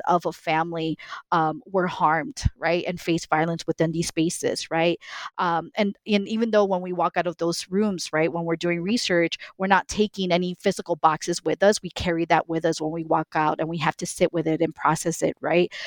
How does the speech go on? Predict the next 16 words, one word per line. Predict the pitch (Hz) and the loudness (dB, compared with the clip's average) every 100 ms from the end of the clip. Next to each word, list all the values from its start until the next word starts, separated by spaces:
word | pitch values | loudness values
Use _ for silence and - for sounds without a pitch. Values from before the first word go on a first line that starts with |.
| - - - | -10 -10 -4
Um, | 180 165 180 - _ _ _ - - | -2 -2 -6 -16 _ _ _ -10 -2
and | 214 | 0
so | 226 | 4
I'm | 226 | 4
wondering | 214 202 220 220 | 4 0 0 -2
if | 202 | -4
you | 190 | -4
can | 196 | -4
talk | - 175 175 | 2 2 2
a | |
little | 185 185 | 0 0
more | 175 170 165 | 0 0 0
about | 160 170 - | 2 2 2
how | 175 180 | 0 0
you | 175 180 | 0 -2
navigated | 175 160 175 165 170 165 160 | 0 0 0 -2 0 2 0